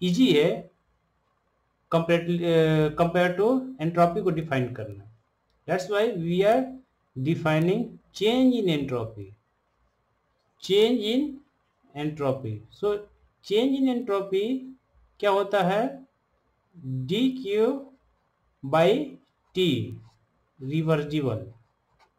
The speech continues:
Okay, so change in entropy is equal to change in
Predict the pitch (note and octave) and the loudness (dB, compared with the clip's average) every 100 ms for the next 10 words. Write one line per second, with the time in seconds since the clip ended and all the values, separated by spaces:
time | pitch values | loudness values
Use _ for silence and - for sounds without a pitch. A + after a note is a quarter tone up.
0 | _ _ _ _ D3+ D#3+ G#3+ B3+ C4+ - | _ _ _ _ -8 -2 0 0 -2 -12
1 | _ _ _ _ _ _ - F3 E3+ G#3+ | _ _ _ _ _ _ -6 -6 0 2
2 | C4+ C#4 C4 B3 G3+ G#3 - G3 F3 F#3 | 2 2 0 0 0 0 0 -4 -4 -2
3 | F3 F3 G3 A3 - - G3+ B3 B3 A3+ | -2 0 0 0 -6 -2 0 2 0 0
4 | A#3+ | -2